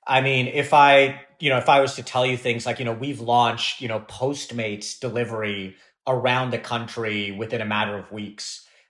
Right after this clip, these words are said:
Uh, within a matter of three weeks, the team launched, you know, drive-through pickup for retail products when people weren't coming to the store.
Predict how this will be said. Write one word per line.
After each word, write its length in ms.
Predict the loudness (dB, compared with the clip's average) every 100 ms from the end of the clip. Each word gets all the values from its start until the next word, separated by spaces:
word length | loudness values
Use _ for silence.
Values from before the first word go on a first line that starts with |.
| 0
Uh, 340 | 4 4 4
within 300 | 0 -2 -2 0
a 20 |
matter 320 | 2 2 2
of 100 | -2
three 360 | -6 -8 -6 -4
weeks, 420 | -4 -6 -8 -8
the 100 | -8
team 380 | -8 -6 -6 -2
launched, 480 | 0 0 -2 -6
you 100 | -8
know, 160 | -6 -6 -6
drive-through 680 | -2 0 2 0 -4 -10 -8
pickup 440 | -8 -4 -4 -4
for 80 | -8
retail 400 | -8 -8 -4 -4
products 480 | -4 -4 -4 -4 -8
when 100 | -14
people 220 | -12 -12
weren't 160 | -12 -10
coming 260 | -8 -8
to 80 | -10
the 100 | -14
store. 600 | -16 -8 -6 -4 -6 -8